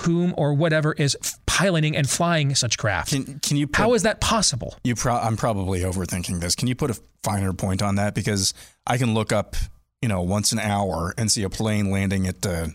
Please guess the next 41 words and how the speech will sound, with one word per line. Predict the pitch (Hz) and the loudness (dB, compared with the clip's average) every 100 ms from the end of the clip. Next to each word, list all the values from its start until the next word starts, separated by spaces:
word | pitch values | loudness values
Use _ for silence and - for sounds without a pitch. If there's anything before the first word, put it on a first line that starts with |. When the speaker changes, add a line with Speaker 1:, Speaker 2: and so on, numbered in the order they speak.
| - | -6
Speaker 2:
Des | 113 | -2
Moines | 104 104 | 0 0
International | 104 98 98 90 101 104 | 0 0 0 -2 -4 -2
Airport. | 104 98 87 82 82 - _ _ - | -2 -2 -4 -6 -8 -16 _ _ -2
I | |
see | 107 151 | 0 2
it's | 104 | 0
a | |
plane. | 87 139 123 98 | 0 0 0 0
I | |
see | 98 123 | 0 0
it | 107 | 0
crystal | 123 107 | -2 -2
clear. | 95 110 | -2 -2
I | 104 | -2
can't | - 110 | -2 0
see | - | 0
what's | 104 92 | -2 -4
f-, | - - _ _ - | -6 -12 _ _ -6
flying. | 90 98 98 | -4 -2 0
Speaker 1:
The | 156 | 2
difference | 131 220 208 180 | 2 2 2 2
is | 160 131 | 2 2
there's | 147 | 0
not | 175 160 | 2 2
millions | 170 165 160 147 | 2 2 2 2
of | 147 | 0
people | - 175 156 | 0 0 0
claiming | - 151 139 135 | 0 0 2 0
that | 127 | 0
they | 147 | 0
were | 139 139 | 2 2
abducted | 131 123 131 - 117 - - - _ - | 0 0 0 0 -2 -4 -12 -20 _ -4
by | 139 127 | 0 2
an | 131 | 2
airline | 135 135 110 | 2 2 0
pilot | 107 104 90 - - _ _ _ _ _ _ _ _ _ _ _ _ _ _ _ _ _ - | 0 -2 -2 -4 -8 _ _ _ _ _ _ _ _ _ _ _ _ _ _ _ _ _ -2
and | 147 131 | 0 2
poked | 160 151 | 0 0
and | - 143 | 0 0
prodded. | - 135 131 123 | 2 2 2 2